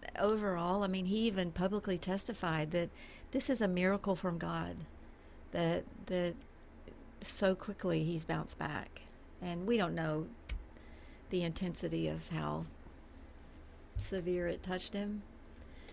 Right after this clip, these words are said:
but, um, I'm very thankful for that, because this is a critical time. And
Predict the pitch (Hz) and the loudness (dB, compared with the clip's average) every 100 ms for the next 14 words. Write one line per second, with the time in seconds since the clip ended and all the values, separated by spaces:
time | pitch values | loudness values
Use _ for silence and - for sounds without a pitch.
0 | - - - 180 170 - - - 156 156 | -12 -4 2 4 4 0 -6 -6 -4 -4
1 | 143 151 - - - - - - - 180 | -4 -6 -8 -12 -14 -16 -16 -14 -8 -4
2 | 175 170 170 - 185 - 190 196 190 190 | -2 -2 -2 -2 -2 -4 -4 -2 0 0
3 | 202 - - - - - 196 196 196 185 | -2 -6 -14 -16 -10 -6 -2 2 2 2
4 | - - - - - - 220 339 320 - | -2 -4 -14 -14 -8 -2 0 2 2 4
5 | 339 339 226 208 220 247 175 156 - - | 4 4 0 0 -2 -2 -2 -4 -8 -14
6 | - - - - - 90 90 175 170 | -16 -16 -16 -14 -6 -2 -2 -2 -4